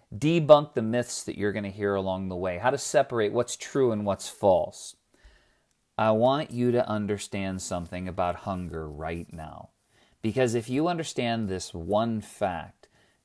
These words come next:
dieting is going to be a lot easier for you. Losing weight, managing, or better yet, maintaining your weight is going to be easier. And it is this fact. Hunger is normal.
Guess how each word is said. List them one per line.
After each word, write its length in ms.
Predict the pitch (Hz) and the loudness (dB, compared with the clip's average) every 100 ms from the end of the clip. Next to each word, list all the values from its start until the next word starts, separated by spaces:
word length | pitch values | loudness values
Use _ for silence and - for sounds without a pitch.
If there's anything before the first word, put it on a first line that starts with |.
| - | 4
dieting 460 | 117 131 139 135 | 6 8 6 2
is 120 | 113 98 | -4 -2
going 300 | 104 101 92 | -4 -2 -4
to 60 | |
be 100 | 95 | -4
a 80 | 87 | -4
lot 440 | 82 87 95 101 - | -2 0 0 0 -4
easier 400 | 98 82 80 80 | -8 -6 -8 -8
for 140 | 82 | -8
you. 200 | 78 76 82 | -10 -10 -2
Losing 500 | 117 127 135 123 107 | -2 0 -4 -4 0
weight, 320 | 101 90 - | 0 -2 -2
managing, 760 | 95 120 123 117 95 92 80 - - | 0 2 2 -2 -4 -6 -8 -14 -16
or 160 | - 107 | 0 0
better 220 | 98 127 | 2 2
yet, 200 | 113 107 | 4 2
maintaining 760 | 110 120 120 117 143 135 123 107 | 0 -2 -2 -4 -6 -4 -2 -2
your 120 | 101 | -2
weight 300 | 98 92 87 | 0 -2 -2
is 100 | 92 | -8
going 300 | 101 98 98 | -6 -6 -6
to 60 | 90 | -6
be 100 | 87 | -8
easier. 500 | 92 90 80 80 - - - _ _ | -8 -8 -8 -12 -14 -20 -20 _ _
And 140 | 98 101 | -4 -2
it 120 | 95 | 0
is 240 | 101 90 | -2 -2
this 360 | 87 92 - - | -6 -6 -6 -6
fact. 500 | 92 82 85 - - _ _ _ _ _ _ | -4 -4 -8 -18 -20 _ _ _ _ _ _
Hunger 680 | - 120 117 120 123 120 - | -8 -4 -2 -2 -2 -4 -4
is 240 | 98 87 | -6 -6
normal. 680 | 90 90 92 92 87 82 - | -6 -6 -4 -2 -4 -6 -12